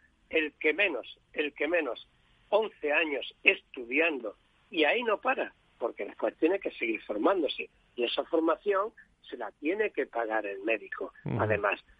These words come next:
Speaker 1: tiene que estudiar, tiene que publicar, tiene que seguir trabajando, tiene que seguir aprendiendo. Por aquí, aquí no se termina nunca. Yo tengo setenta años y, y, y, y realmente estoy, estoy como loco muchas veces buscando todo lo que,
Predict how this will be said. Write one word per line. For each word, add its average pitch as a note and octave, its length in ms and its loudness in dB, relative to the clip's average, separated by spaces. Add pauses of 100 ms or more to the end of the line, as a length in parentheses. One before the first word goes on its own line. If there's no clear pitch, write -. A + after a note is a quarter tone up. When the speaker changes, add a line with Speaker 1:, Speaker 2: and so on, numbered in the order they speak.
(140)
Speaker 1:
tiene A2+ 280 2
que - 120 -4
estudiar, A3 520 2
tiene B2+ 240 -6
que - 120 -10
publicar, G3 680 0
tiene A#2 260 -8
que G#2 120 -18
seguir A#2+ 300 -10
trabajando, F#3+ 560 0
tiene D3 240 0
que D3 120 0
seguir D#3+ 260 0 (220)
aprendiendo. E3 500 2
Por D3 120 2
aquí, G3+ 300 4
aquí - 240 0
no G3+ 100 2
se F3 120 -4
termina D#3+ 340 0
nunca. G3+ 340 -2 (380)
Yo E3+ 100 4
tengo G#3+ 220 2
setenta E3+ 440 0
años G#3 260 2 (240)
y, D#3+ 280 0
y, - 220 0 (200)
y, D#3 340 2
y D3+ 120 2
realmente F#3 760 0 (140)
estoy, F3 600 -2
estoy - 400 -4
como C#3 240 0
loco D#3+ 220 0
muchas D3 260 0
veces D#3 300 -2
buscando G3 560 0 (440)
todo F3 260 4
lo E3 100 0
que, D#3 200 -6